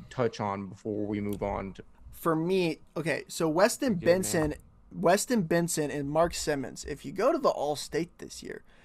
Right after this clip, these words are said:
Speaker 2: and, you know, this is seniors and sophomores and juniors, Wes-, Mark Simmons was number one rated linebacker in Division two, and Charles, uh, Weston Benson was ranked number four, and also Graybill Grubbs was number two.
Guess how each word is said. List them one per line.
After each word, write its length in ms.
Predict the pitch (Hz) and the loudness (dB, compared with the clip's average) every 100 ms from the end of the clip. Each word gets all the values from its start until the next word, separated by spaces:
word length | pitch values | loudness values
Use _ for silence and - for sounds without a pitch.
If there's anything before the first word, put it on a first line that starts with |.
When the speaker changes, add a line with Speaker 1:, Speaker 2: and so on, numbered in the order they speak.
| - - - - | -20 -20 -20 -6
Speaker 2:
and, 200 | 160 151 | -4 -2
you 80 | 151 | 0
know, 120 | 143 | -2
this 260 | 196 160 - | -2 -4 -4
is 140 | 170 | -6
seniors 440 | - 147 143 151 180 | -4 -2 -2 -2 -2
and 80 | |
sophomores 540 | 170 135 131 156 156 165 | 0 0 -2 -6 -8 -6
and 80 | 165 | -6
juniors, 480 | 131 117 127 139 - - - - - _ | -6 -8 -8 -10 -16 -20 -20 -20 -20 _
Wes-, 420 | - 262 - - - | 4 4 4 -4 -8
Mark 340 | 170 165 262 | 2 6 6
Simmons 380 | - 208 185 170 | 6 4 4 2
was 160 | 160 135 | -2 2
number 260 | 165 190 | 4 6
one 260 | 202 196 170 | 6 4 2
rated 240 | 165 160 | 2 2
linebacker 440 | 147 151 147 147 151 | 2 0 2 0 0
in 100 | 143 | -4
Division 360 | 139 143 139 | -2 -2 -2
two, 360 | 135 143 135 135 - - - 156 | -2 0 0 -2 -10 -16 -6 2
and 340 | 151 147 139 - - - - - | 4 4 2 -4 -18 -18 -18 -4
Charles, 380 | - 190 170 - - | 8 8 8 0 2
uh, 160 | 165 151 | 6 6
Weston 360 | 156 175 180 156 | 6 4 2 4
Benson 300 | 226 156 156 | 4 4 0
was 160 | 147 | 0
ranked 220 | 147 147 | -2 -4
number 180 | 147 131 | -4 -4
four, 440 | 131 - 120 - - - - | -6 -4 -2 -4 -8 -16 0
and 120 | 170 | 6
also 220 | 196 208 | 6 6
Graybill 400 | 185 165 156 147 | 4 4 6 4
Grubbs 340 | 135 202 202 160 | 10 12 12 8
was 140 | 151 | -2
number 220 | 156 135 | -2 -2
two. 340 | 120 - 165 | -4 -2 -2